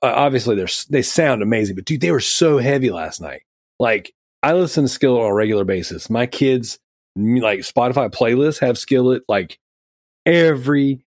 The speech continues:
single night. I kid you not, dude. You're gonna hear a Skillet song in our house. And, uh, that's what my kids listen to before they go to bed and have for years. Now, granted, there's other stuff on there,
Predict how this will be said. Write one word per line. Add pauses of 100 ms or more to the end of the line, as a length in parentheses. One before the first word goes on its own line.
(140)
single
night.
I
kid
you
not,
dude. (300)
You're
gonna
hear
a
Skillet
song
in
our
house. (480)
And,
uh,
that's
what
my
kids
listen
to
before
they
go
to
bed
and
have
for
years.
Now,
granted,
there's
other
stuff
on
there,